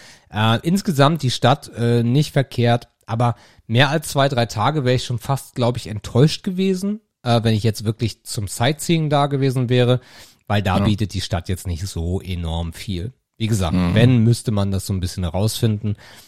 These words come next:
Speaker 1: Aber wenn du nach Hamburg kommst, ist es wesentlich einfacher, oder nach Berlin, äh, wesentlich einfacher, dir eine, ein Programm zusammenzustellen, wo du vielleicht eine Woche auch enttäuscht wirst, aber so zwei, drei Tage kriegst du halt super locker voll in den,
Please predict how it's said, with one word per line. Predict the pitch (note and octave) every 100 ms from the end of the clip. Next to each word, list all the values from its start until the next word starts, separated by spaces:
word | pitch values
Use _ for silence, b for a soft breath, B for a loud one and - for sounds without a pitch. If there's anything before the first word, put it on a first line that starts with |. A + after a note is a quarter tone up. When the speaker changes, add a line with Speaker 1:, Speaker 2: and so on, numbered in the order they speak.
| B
Speaker 1:
Aber | F2+ F#2+ F#2
wenn | G2+
du | G#2+
nach | F#2+ -
Hamburg | G#2 A2 G#2
kommst, | - G2+ G2+ - -
ist | G#2+
es | G2 - - _
wesentlich | F#2 F#2+ A2 G#2 E2 -
einfacher, | - F#2+ G#2+ - - E2 - b b _ -
oder | D#2
nach | F2 -
Berlin, | G2 F2+ G2+ A#2+ A2+ F#2 b b -
äh, | F#2+ F#2 F2
wesentlich | G#2 A2+ G2 F2
einfacher, | F#2 G2+ G#2+ G2 F#2+
dir | F#2+ F#2
eine, | F2+ - _ _ -
ein | F#2+
Programm | - F#2+ F#2 G#2+
zusammenzustellen, | - G#2 G2 G#2+ G#2+ - F#2+ F#2+ F#2+ F#2
wo |
du | F#2 F#2 B B B
vielleicht | - A#2 -
eine | G#2+
Woche | G2 A2+ C3+ -
auch | F#2+ A#2 - -
enttäuscht | A#2+ A#2+ A#2+ A#2+ - -
wirst, | C#3 C#3 - _ _ _ _ -
aber | F#2+ G2+ G2 G2 F#2+ F#2+ -
so | - G2
zwei, | - - G#2
drei | F#2+
Tage | F#2+ G2 G#2 G2
kriegst | - F#2+
du | F#2
halt | E2+
super | - - A2 F#2
locker | F2 E2 F2
voll | - - E2+ D2+
in | E2
den, | E2 E2